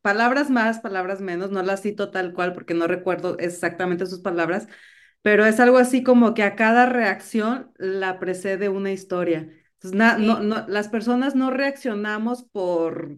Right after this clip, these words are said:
Speaker 1: random, las personas reaccionamos como reaccionamos porque es la, es lo aprendido de una historia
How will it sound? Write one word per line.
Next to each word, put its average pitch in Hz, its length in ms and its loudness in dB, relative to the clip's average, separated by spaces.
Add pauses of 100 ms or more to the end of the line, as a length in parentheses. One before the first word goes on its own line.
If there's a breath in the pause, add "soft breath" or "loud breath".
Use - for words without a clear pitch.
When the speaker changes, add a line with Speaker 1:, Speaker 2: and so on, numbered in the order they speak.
(120)
Speaker 1:
random, 190 520 -2
las 170 180 -8
personas 185 540 -6
reaccionamos 240 580 -4
como 214 280 -2
reaccionamos 185 800 -4 (340 soft breath)
porque 233 340 0
es 226 80 -2
la, 269 300 2 (120)
es 233 220 -6
lo 247 360 -4
aprendido 233 640 -2
de 240 160 -2
una 240 300 -2
historia 214 920 -6